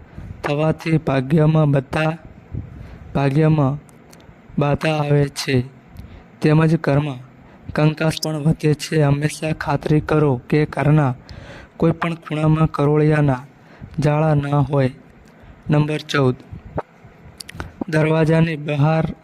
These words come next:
બહાર રાખ, બહાર રાખ પાસે ઊભું રહીને કોઈ પણ શુભ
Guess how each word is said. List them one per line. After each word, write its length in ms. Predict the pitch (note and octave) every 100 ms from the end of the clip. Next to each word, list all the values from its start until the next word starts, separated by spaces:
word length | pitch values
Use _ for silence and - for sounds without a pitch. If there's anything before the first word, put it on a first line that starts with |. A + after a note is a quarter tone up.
| - - -
બહાર 320 | D3+ C#3+ D#3 D#3
રાખ, 320 | D#3+ D#3 - - - - - - - - - - - - - -
બહાર 320 | - D3 D#3 D#3
રાખ 260 | E3 D#3 -
પાસે 340 | - D3+ - C3+ B2+ - - - -
ઊભું 260 | C#3+ E3+ E3+
રહીને 380 | D3+ D#3 E3 D#3
કોઈ 260 | D#3 D3+ D3
પણ 140 | E3
શુભ 300 | D#3+ - D3+